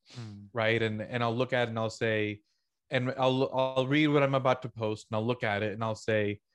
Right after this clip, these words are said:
Speaker 2: "I'm not posting this for any value to anyone. I'm posting it because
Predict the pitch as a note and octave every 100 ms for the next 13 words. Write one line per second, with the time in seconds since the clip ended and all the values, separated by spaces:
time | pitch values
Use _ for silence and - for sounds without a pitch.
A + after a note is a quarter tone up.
0 | _ _ _ _ C3 C3+ D3 C#3 - C3+
1 | C3+ - B2+ A#2 A2+ - - A#2 A2 A#2
2 | A2+ G#2+ G#2 G#2 G#2 G#2 G2 A2 G2 G2
3 | G2 F#2+ G2 G2+ A#2+ A#2 A#2 G#2+ G#2+ G#2+